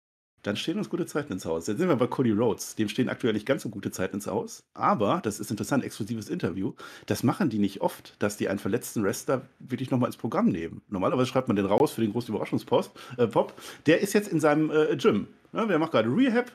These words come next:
hat so ein Muscle-Shirt an. Man sieht ein Pflaster auf seiner Schulter, man sieht nichts mehr von diesem grün-blau oder so,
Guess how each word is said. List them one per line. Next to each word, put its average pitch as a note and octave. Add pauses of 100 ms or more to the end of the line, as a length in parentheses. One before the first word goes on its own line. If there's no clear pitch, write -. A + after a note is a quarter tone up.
(180)
hat C3
so D3
ein B2+
Muscle-Shirt A#3+
an. A#3+ (300)
Man C3
sieht D#3
ein D3+
Pflaster A#3+
auf E3+
seiner E3+
Schulter, F#3+
man C3+
sieht D3+
nichts E3
mehr C#3+
von C3+
diesem A#2+
grün-blau C3
oder D3+
so, F3